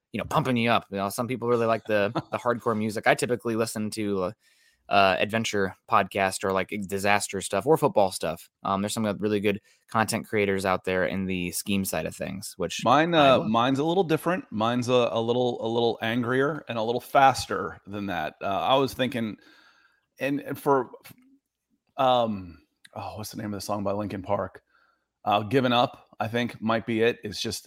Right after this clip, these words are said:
Speaker 2: that might be the single best cardio song there is. Like, if you're riding a bike, especially,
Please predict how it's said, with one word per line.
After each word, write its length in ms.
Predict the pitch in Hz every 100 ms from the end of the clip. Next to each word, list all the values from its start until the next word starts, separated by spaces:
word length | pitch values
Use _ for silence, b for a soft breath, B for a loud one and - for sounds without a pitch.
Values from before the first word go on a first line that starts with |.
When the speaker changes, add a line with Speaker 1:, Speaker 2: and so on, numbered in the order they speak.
| 120
Speaker 2:
that 200 | 120 143
might 300 | 123 131 131
be 120 | 127 127
the 120 | 110
single 480 | - 135 127 104 -
best 360 | 107 110 -
cardio 500 | - - 113 110 101
song 400 | 98 95 95 90 87
there 160 | 90
is. 280 | - 90 80
Like, 160 | 95 -
if 100 | 101
you're 120 | 101
riding 240 | 110 113
a 40 | 104
bike, 460 | 90 95 107 - -
especially, 680 | - - 87 - 110 131